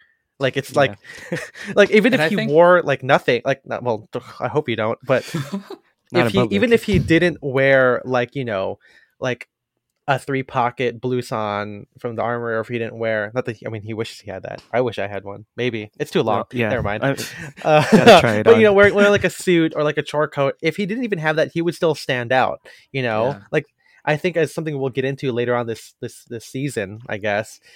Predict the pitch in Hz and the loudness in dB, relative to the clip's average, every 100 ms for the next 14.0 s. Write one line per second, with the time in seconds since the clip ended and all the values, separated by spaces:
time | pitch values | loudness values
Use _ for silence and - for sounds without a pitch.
0 | _ 131 120 117 113 110 143 156 127 107 | _ -4 -2 -2 -4 -2 -2 0 2 0
1 | 123 123 139 147 147 160 147 123 - 139 | -2 -4 -2 0 2 2 0 -6 -8 -8
2 | - 143 123 107 - 147 139 123 120 110 | -6 -4 -2 -2 -4 -6 -6 -8 -12 -12
3 | 107 120 117 117 110 104 - - 123 123 | -4 -2 -2 -4 -2 -4 -6 -12 -12 -10
4 | 101 101 - _ - _ _ - 135 117 | -14 -16 -20 _ -20 _ _ -10 -6 -6
5 | 95 117 147 165 233 220 202 190 165 170 | -8 -8 -8 -4 -6 -6 -10 -6 -6 -4
6 | 180 233 202 - _ - 147 165 151 156 | -4 -2 -4 -8 _ -10 -8 -8 -4 -4
7 | 139 _ _ 110 131 139 135 - 120 - | -4 _ _ -14 -10 -8 -8 -8 -10 -8
8 | 135 - 127 110 - 117 123 123 302 202 | -14 -8 -8 -6 -10 -8 -8 -8 -8 -6
9 | 220 202 190 170 156 143 107 110 131 139 | -4 -4 -2 -2 0 0 -2 -4 -4 -4
10 | 127 143 139 127 107 - 113 117 113 95 | -4 -4 -4 -8 -6 -8 -6 -4 -4 -4
11 | 90 - 135 151 190 190 147 - _ _ | -6 -6 -4 -4 -4 -6 -14 -20 _ _
12 | 143 202 185 175 143 156 156 127 127 123 | -4 -2 -4 -4 -6 -6 -6 -6 -4 -2
13 | 113 117 139 139 - 113 110 101 98 - | -2 -2 -4 -8 -10 -8 -6 -6 -6 -14